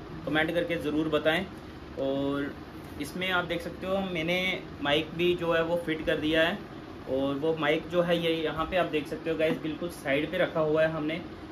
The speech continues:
क्योंकि अगर ये सामने रखेंगे तो हमारे सांस की आवाज़ जो है वो व-, वीडियो में आपको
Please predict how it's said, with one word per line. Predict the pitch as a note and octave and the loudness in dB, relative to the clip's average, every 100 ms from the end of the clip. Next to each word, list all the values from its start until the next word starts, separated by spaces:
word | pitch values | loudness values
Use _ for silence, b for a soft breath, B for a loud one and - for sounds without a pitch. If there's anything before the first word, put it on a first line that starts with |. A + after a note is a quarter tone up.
| - | -6
क्योंकि | F3 F3 G3 | -6 -4 -2
अगर | F#3 G3 F#3+ | -2 -2 -2
ये | G3 | -4
सामने | G3 D#3+ D#3 E3+ | -2 -2 0 0
रखेंगे | F3+ F#3 F3+ | 0 -2 -4
तो | F3+ F#3+ | -2 -2
हमारे | F#3 D3+ D3+ F3 | 0 0 0 0
सांस | E3+ D3 D#3 | -2 -4 -4
की | E3 D#3+ | 0 0
आवाज़ | C#3+ D3 D3 | 4 2 2
जो | D#3 | 0
है | D3+ D3+ | 0 0
वो | D#3 D#3+ - - - - - - - - - | 0 0 -4 -12 -14 -14 -14 -14 -12 -12 -4
व-, | C#3 D3 | 2 4
वीडियो | D3 D3+ D3+ F3 | 4 2 2 2
में | F3 | 2
आपको | D#3+ D3+ E3+ E3 E3+ E3 | 2 0 -2 0 0 -2